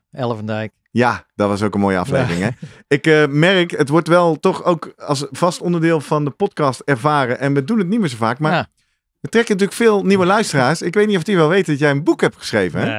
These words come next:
Speaker 2: Jurgen
Speaker 1: zeker
Speaker 2: van
Speaker 1: niet.
Speaker 2: Tevelen, die zijn natuurlijk allemaal jou gaan volgen omdat jij bekend
Speaker 1: Ja.
Speaker 2: bent van tv, van, eh, Sportlab, eh, Sedok iedere vrijdagavond. Maar nee,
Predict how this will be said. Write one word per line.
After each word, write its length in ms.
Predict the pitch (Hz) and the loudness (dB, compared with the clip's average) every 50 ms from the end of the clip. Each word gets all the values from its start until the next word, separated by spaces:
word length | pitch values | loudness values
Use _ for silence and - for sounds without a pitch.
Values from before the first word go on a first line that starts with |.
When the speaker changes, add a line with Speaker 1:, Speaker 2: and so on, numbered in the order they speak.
| 104 | -8
Speaker 2:
Jurgen 140 | 104 107 101 - _ _ | -10 -10 -12 -14 _ _
Speaker 1:
zeker 300 | _ - 185 220 202 170 | _ 2 4 4 4 2
Speaker 2:
van 80 | 151 143 | -2 -4
Speaker 1:
niet. 60 | 131 127 | 0 2
Speaker 2:
Tevelen, 460 | 202 220 196 160 - 117 123 143 151 | 4 4 4 2 2 2 2 2 2
die 100 | 135 135 | -2 -2
zijn 120 | 117 147 143 | 0 0 0
natuurlijk 280 | 127 135 131 - 131 | 0 -2 -4 -4 -4
allemaal 240 | 135 131 131 127 131 | -4 -2 -2 -2 0
jou 180 | 131 127 127 123 | 0 0 0 0
gaan 140 | 135 123 | -2 -2
volgen 300 | 110 139 151 151 135 135 | 0 0 0 0 0 -2
omdat 220 | 131 123 127 127 - | -2 -2 -2 -4 -2
jij 140 | 131 123 113 | -4 -6 -6
bekend 240 | 113 - - - | -4 -2 0 2
Speaker 1:
Ja. 60 | 147 143 | 2 2
Speaker 2:
bent 120 | 131 117 | 0 -2
van 140 | - 123 117 | -2 -4 -2
tv, 420 | 117 123 113 143 151 123 127 180 202 - _ _ _ _ _ _ - | -2 -2 0 2 2 2 2 0 -4 -8 _ _ _ _ _ _ -2
van, 220 | 135 131 123 123 | -2 0 2 0
eh, 80 | 117 110 | 0 -2
Sportlab, 460 | - - - 143 131 131 120 110 107 - | -2 0 0 0 2 2 0 -2 -2 -2
eh, 180 | - 120 110 107 | 0 2 2 2
Sedok 420 | 107 - - 139 143 208 190 - - | 0 -2 -4 0 2 2 2 2 0
iedere 220 | 147 120 107 110 | -2 -2 -2 -2
vrijdagavond. 720 | 107 123 123 113 107 101 107 98 92 92 92 139 170 151 - | 0 0 0 0 0 0 0 0 0 -2 -2 -4 -4 -2 -2
Maar 160 | 139 131 135 | -2 0 2
nee, 380 | 180 220 180 127 - 196 196 | 2 2 2 2 0 -2 -4